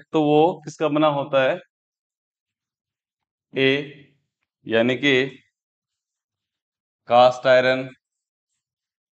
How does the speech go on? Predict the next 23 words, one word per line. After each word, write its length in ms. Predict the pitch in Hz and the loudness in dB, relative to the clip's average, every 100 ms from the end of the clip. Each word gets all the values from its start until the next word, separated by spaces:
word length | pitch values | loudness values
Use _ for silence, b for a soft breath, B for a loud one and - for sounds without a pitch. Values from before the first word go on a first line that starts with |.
| _ _ _ _ _ _ _ _ _ _ _ _ _ _ _ _ _ _ _ _ _ _ 120 | _ _ _ _ _ _ _ _ _ _ _ _ _ _ _ _ _ _ _ _ _ _ -2
वैसे 720 | 131 143 180 180 170 - 135 | -2 0 -2 -2 -4 -8 -12
स्टील 300 | 117 143 151 | -2 2 2
से 140 | 151 | 0
भी 100 | 151 | -2
बना 180 | 143 131 | -2 0
होता 280 | 120 107 104 | -2 -4 -12
है, 80 | 90 _ _ _ _ _ _ _ _ _ _ _ _ _ _ _ _ _ _ _ _ _ | -12 _ _ _ _ _ _ _ _ _ _ _ _ _ _ _ _ _ _ _ _ _
लेकिन 300 | 131 143 160 160 156 - | -4 -4 -4 -8 -16 -12
सबसे 300 | 147 - 175 | -10 -8 -4
पहली 260 | 151 139 151 | 2 2 2
जो 120 | 156 | -4
प्रेफरेंस 380 | 143 139 160 165 | -8 -4 -4 -2
दी 180 | 160 143 | 0 2
जाएगी, 400 | 139 135 135 131 143 - _ | 2 2 0 -4 -6 -12 _
इसको 280 | 135 - 143 | -20 -10 -6
दी 140 | 123 | -4
जाएगी। 400 | 110 101 95 95 104 _ _ _ _ _ _ _ _ _ _ _ | -4 -6 -8 -14 -20 _ _ _ _ _ _ _ _ _ _ _
ठीक 180 | 151 | -8
है, 60 | 190 - _ _ _ _ _ _ _ | -8 -10 _ _ _ _ _ _ _
किसको? 300 | 131 - 185 226 - - _ | -18 -4 -4 -4 -12 -20 _
कास्ट 300 | 127 123 - | 2 2 0
आयरन 300 | 110 101 101 | -2 -4 -12
को। 140 | 101 | -18